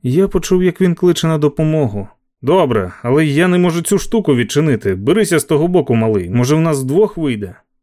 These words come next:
Я взявся, і ми потягли. Засув, зрештою, стрімко полетів у бік, прищемивши мені великий палець. З опалу я практично не помітив, але вже до вечора більша частина нігтя почорніла.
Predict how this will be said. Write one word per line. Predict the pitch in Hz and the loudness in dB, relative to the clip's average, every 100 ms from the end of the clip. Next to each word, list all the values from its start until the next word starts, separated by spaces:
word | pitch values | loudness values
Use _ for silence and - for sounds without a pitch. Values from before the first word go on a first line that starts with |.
| _ _ | _ _
Я | - 104 110 | -4 0 2
взявся, | 104 107 127 127 - 123 | 0 0 0 0 -2 -4
і | 113 131 | -2 0
ми | 120 117 | 0 0
потягли. | 110 107 117 104 117 113 95 - _ - | -2 -4 -4 -4 -6 -8 -10 -20 _ -8
Засув, | 117 185 - 175 | -2 -2 -2 -2
зрештою, | 175 175 - 180 | 0 0 0 0
стрімко | - 151 175 170 156 | 0 -2 -2 0 0
полетів | 156 151 135 156 | 2 2 2 2
у | 139 | 2
бік, | 127 160 123 - | 2 0 0 0
прищемивши | 113 - - 107 131 127 131 | -2 0 0 0 2 0 0
мені | 123 120 | 2 2
великий | 110 107 107 127 120 | 2 0 0 -2 -4
палець. | 110 107 117 107 98 - - _ _ - | -6 -6 -6 -8 -14 -20 -20 _ _ -8
З | 101 | -2
опалу | 123 170 160 156 | -2 0 0 2
я | 156 | 0
практично | 160 147 160 156 156 | -2 -4 -4 -2 0
не | 151 | 0
помітив, | 143 143 160 175 117 | 0 0 0 0 2
але | 107 110 | 2 2
вже | 110 120 | 0 0
до | 113 110 | 2 2
вечора | 117 135 123 117 | 2 0 0 0
більша | 107 123 - 123 | 0 -2 -4 -6
частина | 127 117 131 123 | -6 -4 -2 0
нігтя | 113 113 113 110 | 0 -2 -2 -4
почорніла. | 107 107 113 101 101 104 104 92 | -4 -4 -2 -2 -2 -2 -6 -8